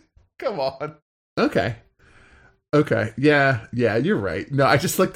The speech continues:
Speaker 2: I, like, it makes me feel better to think that he believes in magic, I guess. <laughs> All right, so Jeff, wrap-up thoughts.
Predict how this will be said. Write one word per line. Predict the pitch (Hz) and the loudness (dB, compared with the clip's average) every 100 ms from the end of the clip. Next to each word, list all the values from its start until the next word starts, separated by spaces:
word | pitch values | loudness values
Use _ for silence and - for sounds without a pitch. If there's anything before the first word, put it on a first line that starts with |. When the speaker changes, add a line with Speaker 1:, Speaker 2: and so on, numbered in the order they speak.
| - | 4
Speaker 2:
I, | 180 | 6
like, | 226 220 - | 6 2 4
it | 170 | 2
makes | 196 208 - | 4 0 -2
me | 156 | -4
feel | 117 139 | 0 0
better | 110 107 101 | 2 0 0
to | 113 | -2
think | 113 113 | -2 -4
that | 104 | -4
he | 120 101 | -4 -4
believes | 104 107 101 | -4 -2 -2
in | 95 | -2
magic, | 104 127 - - - - | -4 -6 -6 -8 -10 -6
I | 107 | -6
guess. | - - 110 - | -4 -6 -6 -12
<laughs> | - - - _ - - - _ 370 | -20 -20 -20 _ -20 -18 -20 _ 0
All | 135 117 | 4 6
right, | 110 - - | 4 -4 -12
so | - 143 | 0 2
Jeff, | 123 104 - - | 2 -2 -6 -12
wrap-up | 104 113 113 98 - | 0 0 0 -4 -6
thoughts. | - 60 - - | -8 -8 -8 -14